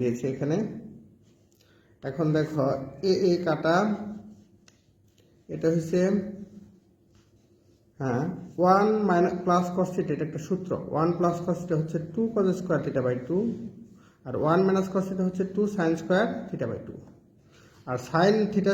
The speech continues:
সমান হচ্ছে two sin theta by two cos theta by two। এটা কিন্তু সূত্র d theta। এখন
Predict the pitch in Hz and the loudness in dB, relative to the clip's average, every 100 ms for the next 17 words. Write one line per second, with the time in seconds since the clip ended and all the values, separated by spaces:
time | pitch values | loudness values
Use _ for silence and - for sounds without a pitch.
0 | 196 214 208 202 165 160 233 254 - 214 | 2 4 4 4 0 0 2 2 2 2
1 | 202 202 202 185 175 175 175 190 202 - | 4 4 2 0 2 0 0 0 0 -2
2 | - 185 185 185 - 160 135 113 110 156 | -2 0 0 -2 -8 -4 -2 -2 -4 -6
3 | 180 180 165 - 202 - - - - _ | -6 -6 -8 -6 -6 -6 -12 -14 -20 _
4 | - 156 - - - - - - - - | -12 -12 -12 -16 -18 -20 -20 -20 -20 -20
5 | - - 151 | -20 -8 0